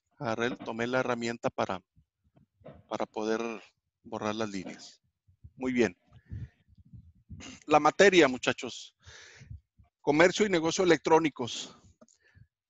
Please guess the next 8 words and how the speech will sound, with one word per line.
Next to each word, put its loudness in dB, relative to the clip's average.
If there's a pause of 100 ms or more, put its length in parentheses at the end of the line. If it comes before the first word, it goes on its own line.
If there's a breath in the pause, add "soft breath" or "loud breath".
(180)
Definitivamente, 2 (180)
todos 0
estamos 0
inmersos, 0 (540 soft breath)
eh, 8 (580)
de 10
alguna 4
manera, 4